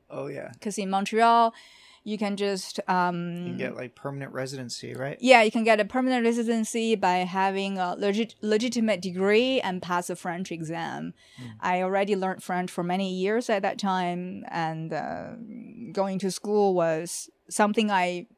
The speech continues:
Speaker 2: enjoyed, so that was just easy. So I just followed that, jumped the hoops, and did that in Montreal. And of course, you know, have fun,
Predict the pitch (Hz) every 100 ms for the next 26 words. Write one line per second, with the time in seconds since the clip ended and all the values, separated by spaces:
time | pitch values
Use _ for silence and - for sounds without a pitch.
0 | - 220 202 185 180 180 180 180 180 190
1 | 185 190 214 220 - 190 - 160 165 -
2 | - - 170 175 185 - - _ _ _
3 | _ _ - 185 180 165 160 151 - -
4 | - - 170 170 185 160 - _ 220 220
5 | - - - - _ _ _ 165 160 160
6 | - 160 156 165 160 156 160 - 165 151
7 | 160 170 - 185 175 - 208 190 185 233
8 | 214 - 160 165